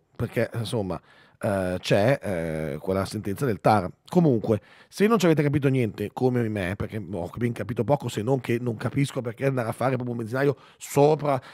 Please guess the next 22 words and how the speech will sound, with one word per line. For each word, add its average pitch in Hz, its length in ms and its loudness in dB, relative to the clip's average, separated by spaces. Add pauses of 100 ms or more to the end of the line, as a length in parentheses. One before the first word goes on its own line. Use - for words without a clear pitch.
a - 100 -2
un 123 140 2
pozzo 147 320 2
di 135 80 -4
captazione 143 540 -2
dell'acqua 131 320 -2
potabile 117 440 -2
con 123 260 -10
tu-, - 160 -2
cioè, - 180 -10
allora, 98 220 -6 (100)
è 104 100 -8
vero 127 180 2
che 123 120 -4
ce 107 80 -8
ne 110 60 -10
sono 101 200 -10
tanti 80 320 -8
di 71 140 -14
pozzi - 240 -8
di 82 60 -12
captazione 78 640 -8